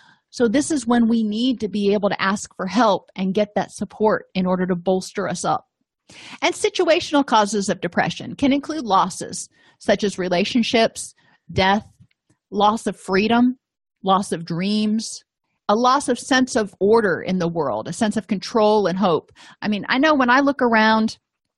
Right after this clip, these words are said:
and I watch the media and the news, which I try not to do for more than thirty minutes a day, it can feel really overwhelming because there's so much that's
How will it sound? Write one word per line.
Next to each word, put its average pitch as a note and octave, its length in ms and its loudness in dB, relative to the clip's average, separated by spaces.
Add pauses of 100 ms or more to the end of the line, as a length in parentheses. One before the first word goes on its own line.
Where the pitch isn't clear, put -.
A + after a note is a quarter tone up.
(120)
and G3+ 100 0
I G3+ 80 4
watch A3+ 340 0
the A3 60 -4
media G#3 580 0
and G3+ 140 4
the F#3+ 60 2
news, G#3 400 0
which G3 140 -6
I F#3+ 140 0 (300)
try B3 200 0
not G#3+ 280 -2
to A#3 100 -6
do G3+ 360 -2
for F#3 80 -6
more G3 180 2
than F#3 140 -4
thirty F#3+ 260 2
minutes F#3 360 -4
a E3+ 40 0
day, F3+ 300 2 (640)
it - 160 0
can D4+ 120 4
feel C#4+ 440 2
really A#3 580 -2
overwhelming G3 880 -2 (340)
because G3 800 0 (320)
there's G#3 280 0
so A3+ 260 2
much G#3+ 320 0
that's - 160 -10